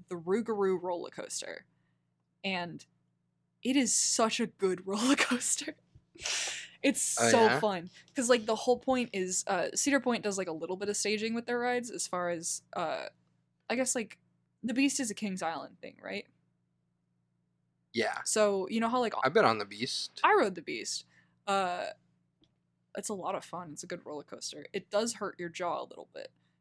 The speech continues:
Speaker 1: just 'cause it's a wooden roller
Speaker 2: Yeah.
Speaker 1: coaster, and those be bumpy.
Speaker 2: It's old, yeah.
Speaker 1: Uh, but, like, you know how on the Beast, they're, like, the whole thing is you're supposed to be, like,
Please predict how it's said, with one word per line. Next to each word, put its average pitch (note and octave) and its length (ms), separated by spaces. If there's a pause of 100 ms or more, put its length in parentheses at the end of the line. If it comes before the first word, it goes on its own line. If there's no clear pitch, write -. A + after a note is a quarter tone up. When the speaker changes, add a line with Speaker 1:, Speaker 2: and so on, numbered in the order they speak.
(120)
Speaker 1:
just - 160
'cause F#3 140
it's E3+ 100
a F3+ 40
wooden F3 260
roller D#3+ 120
Speaker 2:
Yeah. C#3+ 200
Speaker 1:
coaster, G3+ 380
and E3+ 200
those E3+ 220
be F3 120
bumpy. D#3+ 500
Speaker 2:
It's - 340
old, C3+ 560
yeah. B2 640 (300)
Speaker 1:
Uh, F#3+ 440 (400)
but, G3 320 (100)
like, A3 200
you A3 80
know A3 80
how A#3 140
on G3 160
the F#3 60
Beast, F3 320
they're, F3+ 120
like, E3 340 (800)
the F#3+ 140
whole F3 180
thing E3+ 240
is E3+ 140
you're E3 80
supposed E3+ 300
to - 40
be, E3 100
like, E3 220